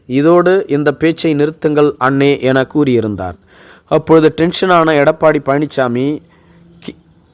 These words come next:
கே பி முனுசாமி அவர்கள் சரியாகத்தான் பேசிக் கொண்டிருக்கிறார், நீங்கள் அமைதியாக உட்காருங்கள்" என கூறிவிட்டார். அப்பொழுது இல்லாமல் எஸ் பி வேலுமணி அமைதியாக அமர்ந்து விட்டார். இதன் பின்பு கூட்டம் முடியும் வரை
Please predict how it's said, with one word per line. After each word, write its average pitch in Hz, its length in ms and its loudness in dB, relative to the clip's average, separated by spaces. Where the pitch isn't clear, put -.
கே 196 200 4
பி 185 180 -2
முனுசாமி 170 680 0
அவர்கள் 147 440 2
சரியாகத்தான் 156 680 2
பேசிக் 156 320 -4
கொண்டிருக்கிறார், 135 760 0
நீங்கள் 147 380 -2
அமைதியாக 143 640 0
உட்காருங்கள்" 131 680 0
என 123 320 -2
கூறிவிட்டார். 110 540 -4
அப்பொழுது 160 680 2
இல்லாமல் 156 540 -2
எஸ் 143 220 -4
பி 160 160 -4
வேலுமணி 147 520 0
அமைதியாக 143 760 2
அமர்ந்து 127 380 -2
விட்டார். 101 400 -8
இதன் 143 280 -2
பின்பு 175 440 0
கூட்டம் 170 360 0
முடியும் 151 420 0
வரை 139 400 0